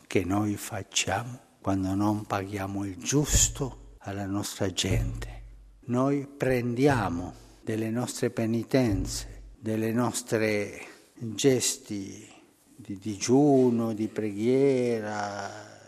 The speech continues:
di elemosina, prendiamo una tangente,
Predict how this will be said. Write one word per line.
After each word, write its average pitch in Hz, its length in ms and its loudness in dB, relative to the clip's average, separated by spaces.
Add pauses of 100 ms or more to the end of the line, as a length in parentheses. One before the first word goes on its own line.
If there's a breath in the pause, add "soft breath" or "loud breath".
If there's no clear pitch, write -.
(120)
di 107 160 -8
elemosina, 110 880 0 (300 loud breath)
prendiamo 131 680 4
una 120 260 2
tangente, 98 1120 0